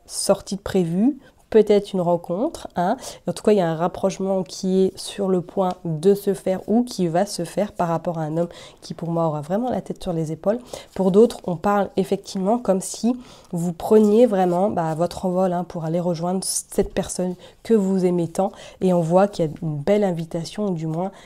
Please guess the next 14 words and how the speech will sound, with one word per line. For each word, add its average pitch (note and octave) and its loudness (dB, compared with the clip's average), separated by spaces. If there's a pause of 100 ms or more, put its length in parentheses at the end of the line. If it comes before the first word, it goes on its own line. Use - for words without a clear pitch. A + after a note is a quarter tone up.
(120)
qu'il F#3 2
y E3+ -2
a D#3+ -2
la D#3+ -4
concrétisation E3+ -8
qui - -12
se E3+ -8
fait, F#3+ -6
qui - -10
vous E3 -4
amènera D#3+ -4
vers F3 -4
une D#3 -6
belle F3 0